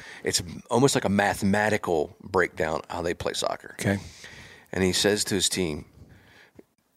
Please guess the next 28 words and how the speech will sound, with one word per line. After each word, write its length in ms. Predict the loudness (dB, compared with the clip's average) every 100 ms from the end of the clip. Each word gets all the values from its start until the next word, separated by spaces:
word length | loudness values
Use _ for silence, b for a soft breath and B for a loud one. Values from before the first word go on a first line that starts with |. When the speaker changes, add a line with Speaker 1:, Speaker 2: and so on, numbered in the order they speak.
| _
Speaker 1:
"Y'all 280 | 4 6 6
wanna 240 | 4 2
win 460 | 0 -2 -2 -2 -6 b b b _ _ _ _ _ -20 -12
the 80 | -4
World 220 | 0 0
Cup?" 300 | 2 2 0 -4
And 80 | -6
like, 140 | -8 -14 -20 _ _ -18
"Yes, 360 | -2 4 8 8
Speaker 2:
Of 120 | 10
course. 300 | 10 10 8 2
Speaker 1:
absolutely." 80 | -2
<laughs> 160 | -4 B B B B B B B B B B _
Then 140 | 0 2
I, 160 | 0 -4 _
are 140 | 0 0
you 340 | -2 -4 -4
willing 680 | -4 -2 2 4 4 0 -4 -2
to 160 | 0
accept 800 | 2 4 4 4 4 2 -6 -8
the 100 | -6
possibility 920 | 0 2 4 2 0 0 0 -2 -4
that 220 | -2 -2 -2
your 140 | -6
very 500 | -4 0 2 2 0
best 460 | 2 4 6 4 -2
game 360 | -4 -4 -6
today 420 | -10 -6 -6 -6